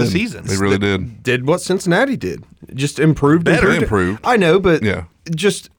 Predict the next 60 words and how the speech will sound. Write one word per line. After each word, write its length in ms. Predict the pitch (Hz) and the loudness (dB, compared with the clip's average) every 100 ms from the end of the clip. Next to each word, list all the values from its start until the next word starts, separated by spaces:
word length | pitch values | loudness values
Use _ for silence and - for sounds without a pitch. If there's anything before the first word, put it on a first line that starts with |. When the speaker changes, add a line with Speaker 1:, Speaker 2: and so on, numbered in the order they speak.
| - | -10
Speaker 3:
at 180 | 139 202 | -6 -2
the 100 | 202 | 0
end 80 | |
of 80 | 185 | 0
this, 140 | 165 180 | -4 -2
you, 180 | 220 240 | -2 0
you 120 | 208 | -2
just 180 | 254 - | -2 0
figure 180 | 214 175 | 0 2
both 300 | 143 165 165 | 2 2 2
of 100 | 151 | 2
them 100 | 135 | 2
were 240 | 135 120 - - - - | 2 0 -2 -16 -20 -8
the 180 | 127 147 | -2 2
only 320 | 160 185 175 | 4 4 4
games 280 | 165 160 147 | 2 2 2
they're 100 | 143 | 2
gonna 160 | 147 | 2
win, 260 | 135 143 131 | 2 2 0
or, 160 | 113 92 | -2 -4
you 160 | 131 | -2
know, 120 | 131 120 | 2 2
<laughs> 0 | |
against 400 | 139 214 - - | 0 -2 -2 -2
each 200 | 165 - | -2 0
other. 320 | 175 139 131 | 0 2 2
Speaker 1:
Yeah. 180 | 98 80 - - - - | 0 -4 -14 -20 -20 -6
Speaker 3:
And, 460 | - 156 151 143 - _ _ | 2 4 4 2 -2 _ _
I 120 | - 165 | -2 2
mean, 180 | 160 | 4
what, 220 | 147 170 - | 2 0 -2
they 140 | 220 | -4
finished, 420 | - - 156 139 | -4 -4 -2 -2
what, 100 | 165 | -6
five 300 | - - 190 | -4 -2 0
wins? 400 | 151 285 302 - _ _ _ | 2 2 -2 -10 _ _ _
Speaker 2:
Yeah. 200 | - 214 - - | -8 -8 -8 -16
Speaker 1:
Yeah, 300 | 92 87 120 | -8 -2 0
they 80 | 104 | 0
Speaker 2:
I, 60 | 143 | 0
Speaker 1:
did. 80 | 139 | 0
Speaker 2:
I, 100 | 139 | 0
Speaker 1:
Five 240 | 101 107 | 2 2
wins. 240 | 104 110 | 2 2
Speaker 2:
and 100 | 143 | 0
I 60 | 143 | 0
think 300 | 165 160 143 | 0 -2 -2
the 100 | 139 | -2
Patriots 500 | - 156 170 160 147 | 0 -4 -2 -6 -4
in 60 | 151 | -8
the 80 | |
first 280 | 139 147 - | -4 -4 -4
meeting 440 | 139 170 170 160 147 | -4 0 0 -2 -2
beat 160 | 160 | -4
'em 220 | 160 147 | -2 -4
forty-two 520 | - 165 175 175 190 185 | -4 -2 0 -2 -4 -2
or 60 | |
forty-three 540 | 165 180 170 165 160 151 | -2 -2 -2 -4 -4 -2
to 100 | 120 | -2
nothing. 560 | 120 120 113 92 82 | -2 -4 -4 -10 -12